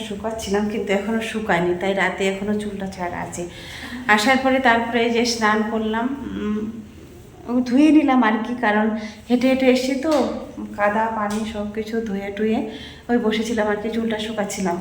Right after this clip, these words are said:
আর রাতের বেলা আমি খাবো না, তো আমি খাবো না দেখে ওরাও খাবে না, তো এই যে রিয়াও যে ভিজে ভিজে আসলো, তো এই যে ওকেও ঠান্ডা লেগেছে। তো এই যে ওকেও ঠান্ডা লেগেছে, ও ভিজে ভিজে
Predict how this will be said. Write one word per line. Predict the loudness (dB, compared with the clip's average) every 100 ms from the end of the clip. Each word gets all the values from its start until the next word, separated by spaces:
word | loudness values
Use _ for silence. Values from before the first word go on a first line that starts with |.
| -2
আর | 0
রাতের | 0 0 0 0
বেলা | 2 2 0 -4 -12 -16 -6
আমি | 0 0 0
খাবো | 0 2 2
না, | 2 2 0 -6 -14 -18 -6
তো | 2
আমি | 4 6 4 2
খাবো | 0 2
না | 0
দেখে | 2 0 2 0
ওরাও | 2 2 2 0
খাবে | 0 0
না, | 0 -2 -6 -14 -18 -20 -8
তো | 0 2
এই | 4
যে | 4
রিয়াও | 6 4 4
যে | 0
ভিজে | 0 0 2
ভিজে | 2 4 2
আসলো, | 2 2 0 0
তো | -4
এই | -4
যে | -6 -6
ওকেও | -6 -4
ঠান্ডা | -4 -2 0
লেগেছে। | 0 -2 -4 -6 -8 -14 -18 -20 -20 -20 -20 -6
তো | -2 0
এই | 0
যে | -2 -4 -8 -6
ওকেও | -2 2 2
ঠান্ডা | 2 0 0
লেগেছে, | -2 -2 -8 -12 -16 -10 -6 -2 -2 -2 -2
ও | 4 4 4
ভিজে | 2 2 4
ভিজে | 2 2